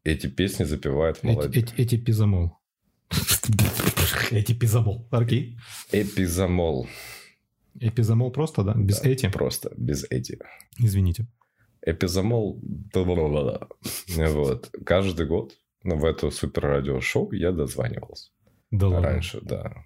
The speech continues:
Speaker 1: Каждый год. То есть, если, если щас поднять записи, то можно в каждой передаче,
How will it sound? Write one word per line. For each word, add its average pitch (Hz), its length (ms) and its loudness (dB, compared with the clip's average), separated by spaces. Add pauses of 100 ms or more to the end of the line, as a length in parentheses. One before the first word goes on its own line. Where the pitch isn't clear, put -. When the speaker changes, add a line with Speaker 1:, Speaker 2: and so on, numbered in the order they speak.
(180)
Speaker 1:
Каждый 73 500 0
год. 62 220 -8 (840)
То - 80 0
есть, 87 140 0
если, 85 520 0 (160)
если 90 240 2
щас 85 240 0
поднять 76 640 0
записи, 101 520 -2
то 76 340 0
можно 78 500 0
в 62 80 -10
каждой 69 380 0
передаче, 76 800 -2